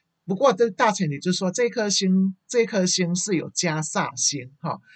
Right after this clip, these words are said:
天府星如果加煞的话，是代表了，也是代表了主观送方面的事情。虽然天府星它不会化忌，好，那但是你，你可能有其他的星会进来，或者是你的天府星的三方四正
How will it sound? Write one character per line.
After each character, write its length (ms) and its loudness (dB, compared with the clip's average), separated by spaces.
天 140 2
府 100 2
星 180 0
如 100 2
果 120 2
加 260 0
煞 300 -2
的 120 -10
话， 180 -2
是 140 -8
代 200 2
表 160 -6
了， 140 -10
也 80 -6
是 120 -6
代 200 -2
表 180 -6
了 80 -10
主 300 -12
观 260 0
送 360 -4
方 200 -6
面 140 -6
的 80 -10
事 180 -8
情。 280 -6
虽 180 -2
然 160 2
天 140 -6
府 140 -2
星 200 0
它 100 0
不 200 -6
会 80 0
化 360 -6
忌， 300 -6
好， 180 -4
那 120 -2
但 220 0
是 200 -2
你， 180 -2
你 80 -2
可 160 0
能 160 0
有 100 0
其 200 -2
他 100 0
的 80 2
星 240 0
会 160 -2
进 260 -4
来， 80 -12
或 240 -2
者 140 -4
是 300 -2
你 120 0
的 120 -4
天 180 -4
府 100 2
星 160 -4
的 120 -2
三 340 0
方 240 0
四 260 -2
正 200 -6